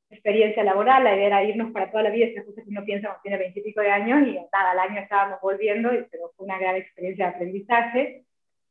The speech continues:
Y trabajé once años en la empresa familiar de la familia de mi marido, este, en una empresa tucumana, que ese es el motivo por el cual me vengo a vivir a Salta, porque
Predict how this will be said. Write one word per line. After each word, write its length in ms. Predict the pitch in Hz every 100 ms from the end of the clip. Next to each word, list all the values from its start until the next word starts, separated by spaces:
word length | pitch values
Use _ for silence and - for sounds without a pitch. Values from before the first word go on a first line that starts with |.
| _
Y 120 | 233
trabajé 360 | 240 240 240 320
once 280 | 330 311
años 400 | 320 311 302 320 370 - - - _ _ _ - -
en 100 | 208
la 60 | 196
empresa 320 | 196 208 214
familiar 480 | 240 202 202 214 226
de 80 | 233
la 120 | 196
familia 280 | 190 214 220
de 140 | 214
mi 40 | 214
marido, 520 | 226 311 285 269 349 _ _ _ _
este, 840 | 202 190 190 - _ 190 180 175
en 120 | 175 180
una 140 | 185
empresa 280 | 180 190 185
tucumana, 520 | - 214 247 269 233
que 240 | 196 - - _ - - -
ese 320 | - 202 202
es 60 |
el 80 | 202
motivo 320 | 196 202 226
por 80 | 214
el 100 | 185
cual 140 | 208 208
me 80 |
vengo 180 | 208 208
a 40 | 202
vivir 200 | 202 214
a 140 | 214
Salta, 320 | 262 269 262
porque 300 | - - 170